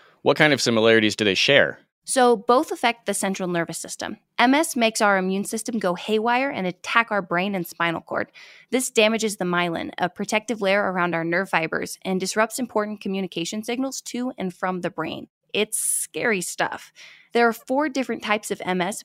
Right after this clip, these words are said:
Speaker 2: based on how aggressive or likely symptoms recur, and most people see slight variations in their experience with it.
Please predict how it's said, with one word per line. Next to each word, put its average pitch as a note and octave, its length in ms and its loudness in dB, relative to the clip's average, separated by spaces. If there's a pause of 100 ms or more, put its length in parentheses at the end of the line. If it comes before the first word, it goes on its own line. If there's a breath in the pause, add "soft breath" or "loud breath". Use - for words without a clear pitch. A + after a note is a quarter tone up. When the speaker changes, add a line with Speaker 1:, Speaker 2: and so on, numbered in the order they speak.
Speaker 2:
based G#3+ 280 0
on G#3 120 -4
how G3+ 180 -2
aggressive F#3+ 500 -4
or F#3 100 -2
likely F3 380 -2
symptoms F#3 440 -4
recur, F3+ 520 -2
and F#3 220 -2
most G#3 260 -4
people D4+ 300 -6
see B3+ 160 -4
slight A3 280 -4
variations F#3+ 580 -4
in F#3 80 -4
their F3+ 140 0
experience F3 560 -6
with - 180 -8
it. - 200 -10